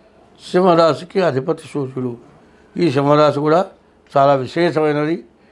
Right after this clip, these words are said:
ఈ సింహరాశి అంటే సింహరాశిలో సూర్యుడు అధిపతి.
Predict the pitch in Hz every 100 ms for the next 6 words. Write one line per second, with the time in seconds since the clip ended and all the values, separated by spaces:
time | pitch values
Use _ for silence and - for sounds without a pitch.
0 | _ - 135 - 147 151 165 147 151 147
1 | 180 185 - _ _ _ _ _ - 131
2 | 135 156 160 147 175 226 - _ _ _
3 | 147 147 151 175 196 135 123 127